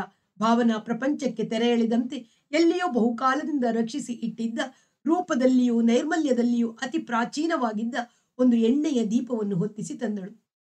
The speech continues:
ನಿಶ್ಚೇಷ್ಟಿತನಾಗಿ ಅಲ್ಲಿಯೇ ನಿಂತಿದ್ದ ಆರ್ನೆಸ್ಟೋವನ್ನು ನೋಡಿ, "ಏಕೆ ಆರ್ನೆಸ್ಟ್,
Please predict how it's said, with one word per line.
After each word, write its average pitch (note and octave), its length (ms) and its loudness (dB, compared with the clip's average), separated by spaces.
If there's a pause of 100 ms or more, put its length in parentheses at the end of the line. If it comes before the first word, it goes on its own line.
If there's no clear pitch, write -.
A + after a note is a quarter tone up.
(220)
ನಿಶ್ಚೇಷ್ಟಿತನಾಗಿ A#3+ 1040 -2
ಅಲ್ಲಿಯೇ B3 420 0
ನಿಂತಿದ್ದ A#3 380 -2 (120)
ಆರ್ನೆಸ್ಟೋವನ್ನು B3 640 -2
ನೋಡಿ, A#3+ 400 0 (400)
"ಏಕೆ D4+ 320 0
ಆರ್ನೆಸ್ಟ್, A3 540 -4